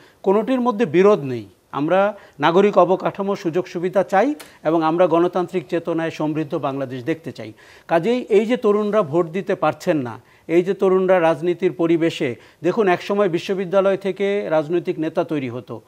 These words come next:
এখন কি সেই পরিবেশ রয়েছে? একসময় রাজনৈতিক অঙ্গন থেকে আমরা এমন সব পার্লামেন্টেরিয়ানকে পেয়েছিলাম, যাদের বক্তৃতা ম-, মন্ত্রমুগ্ধের মতো আমরা শুনতাম। আজকের পার্লামেন্টে কি সেই পরিবেশ রয়েছে? এই যে, যেই নির্বাচনটি নিয়ে আমরা কথা বলছি,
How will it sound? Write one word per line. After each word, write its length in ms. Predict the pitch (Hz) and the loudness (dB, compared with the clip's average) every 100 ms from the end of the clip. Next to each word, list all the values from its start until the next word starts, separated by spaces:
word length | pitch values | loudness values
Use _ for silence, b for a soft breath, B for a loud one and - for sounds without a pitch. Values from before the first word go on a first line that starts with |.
| b b | b b
এখন 220 | 165 175 | -4 -2
কি 100 | 190 | -2
সেই 180 | 196 202 | 0 0
পরিবেশ 460 | 196 190 185 190 165 | 0 0 0 -2 -2
রয়েছে? 360 | 180 185 233 247 b b b | -4 -4 -12 -16 b b b
একসময় 380 | 151 208 202 196 | -4 2 4 8
রাজনৈতিক 520 | 180 175 202 208 180 | 6 4 0 2 2
অঙ্গন 300 | 175 190 196 | 4 2 0
থেকে 300 | 190 185 208 | -4 -4 -2
আমরা 240 | 165 175 | -2 0
এমন 240 | 165 175 190 | 2 2 -2
সব 160 | 220 - | -4 0
পার্লামেন্টেরিয়ানকে 1000 | 170 170 185 185 185 190 196 190 196 180 b b b | 2 2 2 0 -2 -6 -4 -4 -6 -8 b b b
পেয়েছিলাম, 540 | 180 208 202 165 139 147 b b | 6 6 4 0 0 -2 b b
যাদের 280 | 147 165 190 | 0 2 4
বক্তৃতা 460 | 165 185 214 196 185 | 2 0 -2 0 2
ম-, 220 | 175 175 | 4 2
মন্ত্রমুগ্ধের 720 | 147 175 180 196 185 156 196 | 2 0 0 2 2 2 -2
মতো 220 | 190 185 | -2 -2
আমরা 160 | 170 165 | -2 -2
শুনতাম। 460 | - 175 156 123 117 b b b | -2 -4 -2 -6 -8 b b b
আজকের 320 | 160 156 233 | -6 0 0
পার্লামেন্টে 520 | 190 196 202 208 202 208 | 4 6 6 2 -2 -4
কি 100 | 208 | -2
সেই 160 | 202 | -2
পরিবেশ 460 | 196 196 185 190 202 | 0 0 0 -2 -4
রয়েছে? 340 | 196 202 247 - b b | -6 -6 -12 -16 b b
এই 180 | 185 | 4
যে, 140 | 208 233 | 6 4
যেই 180 | 196 208 | 4 2
নির্বাচনটি 580 | 196 190 196 196 190 | 2 2 0 -2 -2
নিয়ে 140 | 196 196 | -2 -2
আমরা 200 | 175 175 | 0 0
কথা 220 | 156 151 | 0 -2
বলছি, 420 | 165 147 127 123 | -2 -4 -6 -12